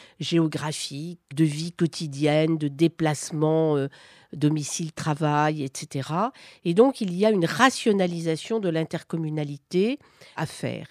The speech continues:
Et ça, c'est quelque chose qui était vraiment très souhaité, très attendu. Et je dois dire d'ailleurs que c'est sûrement ce dossier, à savoir l'intercommunalité, qui fait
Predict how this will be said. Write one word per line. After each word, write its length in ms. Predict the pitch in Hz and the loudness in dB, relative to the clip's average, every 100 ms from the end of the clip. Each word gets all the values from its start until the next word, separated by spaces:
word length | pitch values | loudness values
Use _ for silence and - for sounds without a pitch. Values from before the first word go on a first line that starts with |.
| - | -12
Et 60 | 160 | -10
ça, 240 | - 254 | -2 -2
c'est 120 | - | -2
quelque 280 | 226 185 185 | -6 -6 -6
chose 260 | 160 214 202 | -6 -6 -8
qui 220 | - 185 | -8 -6
était 480 | 165 - 190 202 214 - - _ | -6 -2 0 0 -4 -12 -20 _
vraiment 360 | 160 170 185 190 | 0 2 2 0
très 260 | - 175 | -2 -4
souhaité, 640 | 156 - 196 170 - 180 196 | -4 -2 -2 -2 0 0 0
très 320 | - 170 165 | -2 -2 0
attendu. 640 | 165 160 147 151 170 233 - - - _ | 0 -2 -2 -4 -4 -4 -8 -16 -20 _
Et 400 | - 202 185 - - | 0 4 4 2 -6
je 140 | 170 | -4
dois 200 | 180 185 | 0 2
dire 320 | 185 226 277 254 | 2 0 -2 -2
d'ailleurs 840 | 185 170 185 208 240 285 294 - _ _ - | 0 2 2 2 4 2 0 -4 _ _ -2
que 420 | 220 190 160 - - _ | 2 2 0 -6 -18 _
c'est 260 | - - 190 | -12 -6 -4
sûrement 840 | - - 262 226 214 208 226 277 - _ _ | -4 -4 -4 -2 0 2 0 -2 -8 _ _
ce 280 | 139 - - | -14 -10 -4
dossier, 960 | 190 156 185 175 - - 170 196 247 277 | -4 -2 -2 0 -4 0 2 2 0 -6
à 100 | - | -8
savoir 320 | 151 170 175 170 | -4 -2 0 0
l'intercommunalité, 1160 | 170 165 160 - 165 160 151 160 - 220 240 - | 0 -2 -6 -4 -4 -2 -2 -4 -2 0 0 -4
qui 140 | - 202 | -16 -16
fait 520 | - - 240 262 | -16 -2 2 2